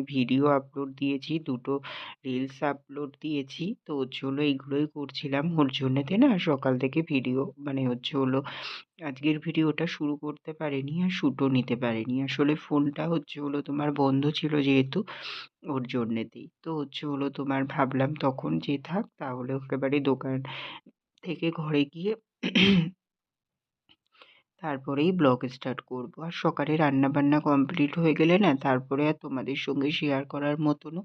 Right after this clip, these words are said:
তেমন কিছু আম-, মানে অপশান থাকে না আমার কাছে। ওর জন্যেতে আর মানে হচ্ছে হলো সকালে রান্নাটার সময় যদি মানে শ্যুট না করতে পারি, তাহলে আর, উম, মান-, মানে করতে চাই না, এটাই হচ্ছে কথা। তো যাই হোক, রান্নাবান্না কমপ্লিট করে নিয়ে খাওয়া দাওয়া করে নিয়েছিলাম।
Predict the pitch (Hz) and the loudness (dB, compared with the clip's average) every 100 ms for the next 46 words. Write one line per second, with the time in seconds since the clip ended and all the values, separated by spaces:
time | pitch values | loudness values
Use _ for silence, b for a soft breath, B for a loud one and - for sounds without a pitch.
0 | B B B B - 139 139 143 151 - | B B B B -6 -2 0 0 0 0
1 | 165 151 139 135 147 143 139 135 - 151 | 0 0 0 -4 -6 -2 -2 -2 -2 -2
2 | 156 147 135 131 123 117 117 120 123 - | 2 2 4 2 2 2 0 -2 -6 -8
3 | 139 135 131 139 131 139 135 175 160 175 | -4 -4 0 2 4 2 0 0 2 0
4 | B B B - 139 135 131 135 135 127 | B B B -10 -6 -4 -6 -4 -4 -2
5 | 139 151 147 147 147 147 151 - 160 147 | -2 0 0 -2 -2 0 -2 -6 -8 -6
6 | 139 143 143 156 - 165 156 156 156 156 | -4 -4 -2 -4 -2 2 4 4 2 2
7 | 160 165 165 151 147 160 151 - 147 143 | 2 2 2 2 2 0 -2 -6 -8 -8
8 | 147 151 160 165 180 254 165 131 131 143 | -12 -16 -16 -14 -12 -10 -8 -6 -4 -2
9 | 147 156 - - 143 135 135 139 139 135 | -2 -4 -14 -6 -2 0 0 0 0 -2
10 | - 139 131 151 139 - 135 135 113 123 | -8 -6 -2 0 0 0 2 2 2 2
11 | 123 120 131 131 127 - 123 127 120 - | 0 0 0 0 -2 -4 -8 -8 -10 -16
12 | _ B B B B B B B _ 165 | _ B B B B B B B _ -8
13 | 156 151 139 156 175 175 143 135 131 135 | -2 0 0 -2 -2 -2 0 0 2 2
14 | 139 139 139 131 131 131 131 - 135 135 | 2 0 0 0 0 -2 -2 -2 0 4
15 | 131 147 180 160 127 127 131 135 139 135 | 4 4 4 2 4 2 2 2 2 4
16 | 135 135 139 139 147 | 4 2 2 2 2